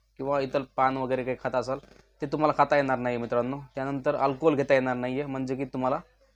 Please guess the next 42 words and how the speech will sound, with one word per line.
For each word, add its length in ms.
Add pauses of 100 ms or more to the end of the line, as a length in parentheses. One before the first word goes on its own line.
(220)
दारू 240
पिता 220
येणार 260
नाही 280
आहे. 100 (720)
कारण 240
की 80 (120)
तुम्ही 180
जर 180
हे 200
सेवन 320
करण्या-, 300 (420)
करायच्या 340
काळामध्ये 440
तुम्ही 240
हे 100
सेवन 280
करत 180
असाल, 280 (160)
म्हणजे 160
व्यसन 280
करत 220
असाल, 220 (460)
तर 40
याचा 220
काहीही 400
उपयोग 240
होणार 160
नाही 140
मित्रांनो. 340 (800)
हा 100
जे 140
तुम्हाला 280
टिप्स 180
सांगितल्यात, 320 (140)
ह्या 140 (380)
तुम्हाला 220
काहीच 320
लागू 160
होणार 240
नाही, 220
तर 140